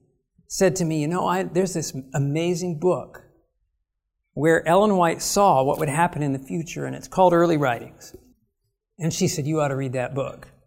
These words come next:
And as much of an aversion as I had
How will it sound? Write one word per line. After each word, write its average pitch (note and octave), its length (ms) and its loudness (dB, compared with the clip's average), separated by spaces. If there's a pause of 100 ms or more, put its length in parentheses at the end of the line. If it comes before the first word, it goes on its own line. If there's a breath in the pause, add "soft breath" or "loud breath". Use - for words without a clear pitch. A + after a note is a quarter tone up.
(340)
And F#3 140 2
as D#3+ 140 4
much A3+ 640 6 (180)
of F#3 160 4
an F3+ 140 0
aversion G#3+ 640 4
as G#3+ 300 2
I F#3+ 180 4
had D#3 600 4